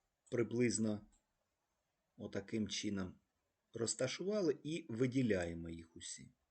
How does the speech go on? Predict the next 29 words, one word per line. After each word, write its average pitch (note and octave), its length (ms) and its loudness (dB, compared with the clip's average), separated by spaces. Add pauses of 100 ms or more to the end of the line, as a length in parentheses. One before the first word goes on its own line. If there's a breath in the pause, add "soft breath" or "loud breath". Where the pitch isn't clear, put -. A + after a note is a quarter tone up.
(1800)
Так, C2+ 220 -18
щось - 280 -12
вони G2 140 -4
в G2 40 -4
мене F#2+ 200 -4
так G2 240 -8
не G2 80 -6
хочуть - 400 -10
виділятися. - 760 -8 (1200 loud breath)
<clears throat> - 720 4
Треба F2 280 -2
зменшити. C3+ 600 -2 (600)
<clears throat> A#2 340 -2 (2000)
Тепер F#2 120 -4
виділю E2+ 400 -4
всі. - 360 -6 (100)
О, E2+ 180 -4
тепер - 440 2
іде F#2+ 260 4
виділення. D#2+ 600 -2
О, F#2 160 -6 (160)
тепер D#3+ 300 6
вони C3+ 200 6
виділились. E2+ 520 -2
І C#3 80 0
ось D#3+ 220 8
є C#3 60 4
кнопочка F#3+ 560 2
"Групувати". A2+ 760 0